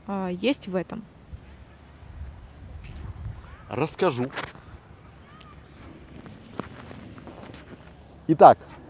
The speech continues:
Speaker 2: друзья мои, все предельно просто. Давайте представим, что школа,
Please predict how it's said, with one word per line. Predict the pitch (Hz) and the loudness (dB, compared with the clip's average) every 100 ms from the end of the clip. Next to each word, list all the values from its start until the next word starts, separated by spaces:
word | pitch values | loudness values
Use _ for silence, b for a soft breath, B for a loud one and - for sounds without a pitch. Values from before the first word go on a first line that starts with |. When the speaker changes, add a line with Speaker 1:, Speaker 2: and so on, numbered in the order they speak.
| - - - - | -20 -20 -12 2
Speaker 2:
друзья | 131 147 165 131 | 6 12 12 12
мои, | 113 | 6
все | - 262 | 8 8
предельно | 233 160 196 165 | 8 8 8 8
просто. | 151 110 - - - - - - b b b b b b b b - - - - - - - - - | 8 6 4 -16 -18 -20 -20 -20 b b b b b b b b -20 -20 -20 -20 -20 -20 -20 -8 8
Давайте | 147 240 190 165 | 12 12 12 8
представим, | 165 147 - 208 208 147 | 4 8 12 12 12 12
что | - 151 147 131 | 10 12 12 12
школа, | - - 202 175 127 | 12 12 12 12 12